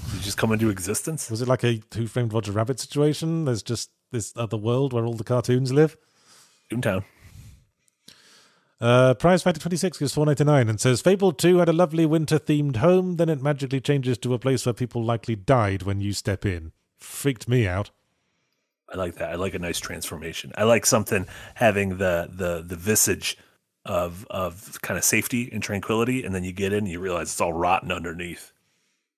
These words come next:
Speaker 2: Hmm.
Speaker 1: Like a, like a, like a David Lynch town.
Speaker 2: Yeah, that is a pretty common David Lynch theme, isn't it?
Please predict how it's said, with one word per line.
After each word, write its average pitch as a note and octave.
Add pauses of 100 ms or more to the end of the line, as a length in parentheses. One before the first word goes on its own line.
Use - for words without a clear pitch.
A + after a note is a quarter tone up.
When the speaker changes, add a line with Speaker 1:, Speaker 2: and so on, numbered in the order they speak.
(240)
Speaker 2:
Hmm. A#2+ (160)
Speaker 1:
Like G#2
a, D#2+
like F#2+
a, E2
like F#2+
a F2
David F2+
Lynch F#2+
town. F2+ (1800)
Speaker 2:
Yeah, A2+
that A2
is A#2
a A2+
pretty A2
common A#2
David A#2
Lynch A#2+
theme, G#2
isn't G2
it? F#2